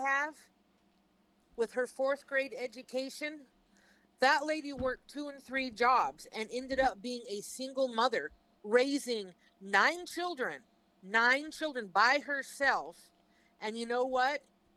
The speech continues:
Each one of those kids, except for one, 'cause she died a few hours after birth,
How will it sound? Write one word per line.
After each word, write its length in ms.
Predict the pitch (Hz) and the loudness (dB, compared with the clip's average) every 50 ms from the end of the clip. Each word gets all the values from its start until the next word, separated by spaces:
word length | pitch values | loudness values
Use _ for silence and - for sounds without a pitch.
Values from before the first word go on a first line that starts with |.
| _ _ _ _ _ _ | _ _ _ _ _ _
Each 320 | - 247 285 311 - - - | -10 -8 -8 -8 -8 -10 -8
one 260 | 277 320 320 339 330 | -4 -2 -2 -2 -2
of 80 | 339 294 | 0 0
those 320 | 311 302 302 294 277 - | 2 0 0 -2 -6 -10
kids, 560 | - - 330 339 302 233 196 175 - - - - | -8 -6 -2 2 2 2 0 -2 -8 -14 -14 -14
except 380 | - - - - 226 220 - | -14 -10 -2 0 0 0 0
for 120 | - 285 285 | -2 -4 -2
one, 280 | 262 254 233 226 240 | 0 0 -2 -2 -4
'cause 200 | - - 226 - | -4 -6 -6 -6
she 140 | - 233 233 | -6 -10 -2
died 360 | 190 208 202 202 214 226 226 | 2 4 6 6 6 4 2
a 60 | 226 208 | -2 -6
few 240 | - - 226 226 | -10 -6 0 4
hours 340 | 214 208 208 214 233 247 226 208 | 6 6 6 4 2 -2 -4 -2
after 320 | 196 214 226 - 269 254 | -2 -2 -2 -2 -6 -6
birth, 360 | - 233 190 156 165 - _ | -4 -4 -4 -4 -4 -8 _